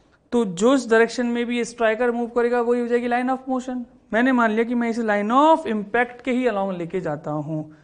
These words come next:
तो मैं इसी लाइन के along लेके जा रहा हूँ इस स्ट्राइकर को। तो ध्यान से देखना आप,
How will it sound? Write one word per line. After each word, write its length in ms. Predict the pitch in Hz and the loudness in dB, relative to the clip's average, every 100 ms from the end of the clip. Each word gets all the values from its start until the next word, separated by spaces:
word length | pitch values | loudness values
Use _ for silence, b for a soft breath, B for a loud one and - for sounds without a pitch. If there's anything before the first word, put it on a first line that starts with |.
| B B _ | B B _
तो 60 | 196 | -2
मैं 160 | 214 202 | 0 -2
इसी 240 | 196 254 | -2 2
लाइन 220 | 226 208 | 2 2
के 100 | 202 | 2
along 200 | 196 185 175 | 2 2 -2
लेके 200 | 170 170 | -2 0
जा 160 | 170 | 2
रहा 120 | 170 | 2
हूँ 120 | 180 185 | 0 -4
इस 160 | - | -8
स्ट्राइकर 420 | - 180 175 180 170 | -4 0 0 0 -2
को। 200 | 196 214 | -2 -2
तो 480 | - - _ - | -8 -20 _ -10
ध्यान 200 | 196 214 | -4 -2
से 100 | 208 | 0
देखना 300 | 196 190 190 | 0 0 -2
आप, 180 | 190 190 | -2 -6